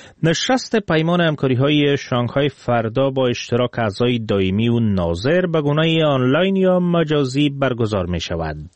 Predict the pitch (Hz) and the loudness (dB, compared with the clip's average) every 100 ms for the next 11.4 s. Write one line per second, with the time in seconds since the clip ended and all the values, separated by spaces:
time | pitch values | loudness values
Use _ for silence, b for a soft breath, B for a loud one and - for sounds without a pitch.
0 | - _ _ 143 147 156 156 175 175 170 | -20 _ _ -2 0 0 0 0 0 0
1 | 170 156 147 139 127 135 147 139 - 127 | 0 2 0 0 0 0 0 -2 -2 -2
2 | 123 131 143 139 165 160 160 156 151 135 | 0 0 0 0 0 0 0 0 -2 -2
3 | - 143 139 - - - 123 131 117 113 | -2 0 -2 -8 -8 -6 -2 -2 0 2
4 | 107 - 85 80 76 B B B B - | 0 -2 -4 -4 -6 B B B B -2
5 | 214 220 214 196 175 170 - 170 - 151 | 0 2 2 2 0 0 0 -2 -2 -2
6 | 147 147 151 139 127 131 139 139 131 123 | 0 0 0 -2 0 0 0 0 2 0
7 | 117 120 135 139 135 117 113 120 - - | 2 2 4 2 2 2 2 0 -2 -2
8 | 110 104 120 113 - 113 107 117 107 101 | 0 0 0 -2 0 -2 0 0 0 0
9 | 92 87 98 92 90 87 85 87 82 82 | 0 -2 -2 -2 -2 0 -2 -2 -2 -4
10 | - 98 151 180 B B B - 135 160 | -2 0 0 -2 B B B -2 0 0
11 | 127 - 175 202 | -2 -2 0 0